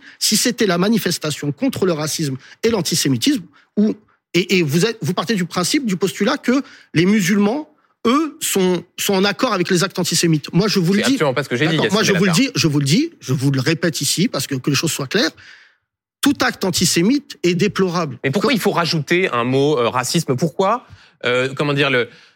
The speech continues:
Speaker 2: le, la manifestation serait disqualifiée par le seul fait qu'on n'y rajoute pas,
Speaker 1: Elle n'est pas
Speaker 2: euh, une
Speaker 1: disqualifiée.
Speaker 2: cause ?
Speaker 1: Mais c'était une très belle manif.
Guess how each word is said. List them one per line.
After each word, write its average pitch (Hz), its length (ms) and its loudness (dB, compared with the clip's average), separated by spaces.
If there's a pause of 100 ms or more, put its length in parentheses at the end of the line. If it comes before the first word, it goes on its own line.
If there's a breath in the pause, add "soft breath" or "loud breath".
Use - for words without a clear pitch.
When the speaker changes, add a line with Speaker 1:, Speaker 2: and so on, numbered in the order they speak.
(180 loud breath)
Speaker 2:
le, 131 180 -2
la 135 180 2
manifestation 156 680 0
serait 131 280 0
disqualifiée 160 680 0
par 131 140 -2
le 127 100 0
seul 139 200 0
fait 196 200 -2
qu'on 131 140 -4
n'y 123 120 0
rajoute 139 440 -2
pas, 165 340 0
Speaker 1:
Elle 127 80 -2
n'est 120 60 2
pas 123 60 -2
Speaker 2:
euh, - 20 0
une 127 80 2
Speaker 1:
disqualifiée. 131 160 2
Speaker 2:
cause ? 101 220 -2 (180)
Speaker 1:
Mais 170 200 2
c'était - 280 0
une 254 100 2
très - 180 -2
belle 180 160 0
manif. 302 420 -2